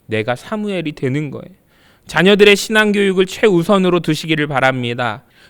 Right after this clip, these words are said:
자, 이삭처럼만 하면 됩니다. 받은 신앙 잘 전달하시기를 바랍니다. 자, 자녀들 입장에서 소탐대실 하지 마십시오. 부모의 신앙을 따라가는 것이 더 많은 것을 얻는 것이고,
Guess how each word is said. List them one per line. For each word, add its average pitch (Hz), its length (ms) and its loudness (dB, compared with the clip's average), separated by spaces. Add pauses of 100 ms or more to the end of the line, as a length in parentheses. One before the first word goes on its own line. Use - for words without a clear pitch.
자, 110 160 -8
이삭처럼만 170 880 -4
하면 170 280 -4
됩니다. 117 600 -8 (300)
받은 156 420 0
신앙 175 580 -6
잘 156 280 -2
전달하시기를 165 800 0
바랍니다. 123 720 -2 (480)
자, 127 160 -2
자녀들 202 480 2
입장에서 196 560 -2
소탐대실 185 920 -2
하지 175 240 -4
마십시오. 127 640 -2 (420)
부모의 160 380 4
신앙을 156 400 0
따라가는 160 560 2
것이 202 420 -4 (420)
더 160 200 4
많은 165 340 2
것을 190 260 2
얻는 156 320 0
것이고, 127 600 -4